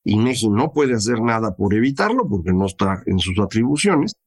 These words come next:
pero los datos que sedena envía del Tren Maya a todas luces son ficticios. Y con eso, pues, aparece un crecimiento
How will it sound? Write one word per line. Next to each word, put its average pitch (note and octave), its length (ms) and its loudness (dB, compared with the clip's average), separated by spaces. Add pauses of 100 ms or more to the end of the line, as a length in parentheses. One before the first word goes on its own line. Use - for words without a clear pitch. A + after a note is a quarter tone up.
(160)
pero C#3+ 320 2
los A2+ 200 0
datos B2 400 -2
que G#2 160 -2
sedena A2+ 520 0
envía A2 340 2
del G#2 200 0
Tren A#2+ 220 2
Maya B2 500 0
a F#2+ 120 0
todas A#2+ 380 0
luces A2 640 0
son G#2+ 560 0
ficticios. F#2+ 680 -2 (760)
Y G2 300 2
con G2+ 240 2
eso, B2+ 520 -2
pues, F#2 220 -2
aparece G#2 680 0
un G2+ 160 -2
crecimiento A2 880 0